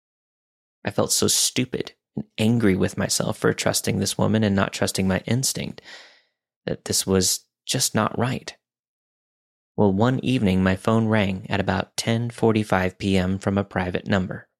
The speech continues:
I answered it. It was the woman's husband. I immediately handed the phone over to my husband.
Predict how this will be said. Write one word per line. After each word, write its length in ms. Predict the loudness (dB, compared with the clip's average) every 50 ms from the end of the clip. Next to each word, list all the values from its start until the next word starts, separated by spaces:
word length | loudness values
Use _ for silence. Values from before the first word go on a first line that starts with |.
| _ _ _ _ _ -20 -20 -20 -20 -20 _ _ _ _ _ -6
I 100 | -6 -2 0
answered 380 | 0 2 2 2 0 0 0 0
it. 200 | -4 -6 -12 -20 _ _ _ _ _ _ _ _ _ _ _ _ _ _ _ _ _ _ _ _
It 160 | -6 -2 2
was 360 | 2 4 4 4 2 -2 -2
the 140 | 0 0 0
woman's 340 | 0 0 0 0 0 0 0
husband. 440 | -2 -2 -2 -4 -8 -14 -16 -18 -20 _ _ _ _ _ _ _ _ _ _ _ _ _ _ _ _ _ _ -2
I 100 | 0 2
immediately 440 | 2 2 2 2 2 0 0 -2 -2
handed 360 | -2 0 0 0 0 0 -2
the 120 | -2 -4
phone 400 | -4 -2 -2 0 2 2 2 0
over 160 | 0 0 0
to 80 | 0 0
my 120 | -2 -2
husband. 540 | 0 0 0 0 0 -2 -4 -8 -10 -10 -16